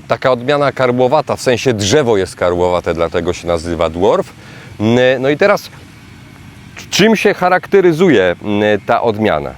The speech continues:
Na przykład tym, że dojrzewa po trzech, czterech latach.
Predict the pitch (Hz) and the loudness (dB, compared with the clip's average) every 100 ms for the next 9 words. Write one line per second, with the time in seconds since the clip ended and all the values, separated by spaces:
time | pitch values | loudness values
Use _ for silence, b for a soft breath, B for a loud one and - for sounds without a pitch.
0 | 95 139 - 185 180 180 - 175 180 135 | -2 -2 -2 -4 -2 -4 -2 0 0 2
1 | 151 147 139 - 107 98 127 113 131 127 | 2 2 -2 -10 -10 0 2 2 2 0
2 | 127 107 82 127 120 - - - 110 95 | 0 -4 -4 0 0 -2 -12 0 2 2
3 | 78 - 87 80 107 180 - | -2 -4 -2 0 0 0 0